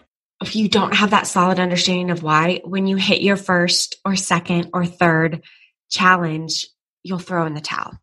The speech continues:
And I don't want that for you. I don't want you to give up too soon. I don't want you to throw in the towel. If this is something that you really, truly want,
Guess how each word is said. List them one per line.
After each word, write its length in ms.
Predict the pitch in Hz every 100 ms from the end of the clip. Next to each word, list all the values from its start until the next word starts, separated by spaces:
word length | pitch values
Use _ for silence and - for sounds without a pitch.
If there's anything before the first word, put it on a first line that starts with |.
| _
And 140 | 208 -
I 140 | 208
don't 200 | 214 185
want 180 | 175 175
that 140 | -
for 120 | -
you. 120 | 143 -
I 80 | 180
don't 100 | 185
want 220 | 196 190
you 60 | 220
to 40 |
give 180 | 208 190
up 140 | 190
too 140 | - 220
soon. 420 | - 180 175 175 - - -
I 60 | 180
don't 120 | 190
want 200 | 185 185
you 60 |
to 60 | 202
throw 200 | 208 190
in 80 | 190
the 80 | 190
towel. 320 | - 160 160
If 160 | 185 -
this 220 | 180 196
is 180 | 208 -
something 380 | 180 175 180
that 160 | 165 156
you 160 | 170 165
really, 500 | 151 170 156 175 -
truly 500 | - - 208 214 240
want, 380 | 208 156 165 175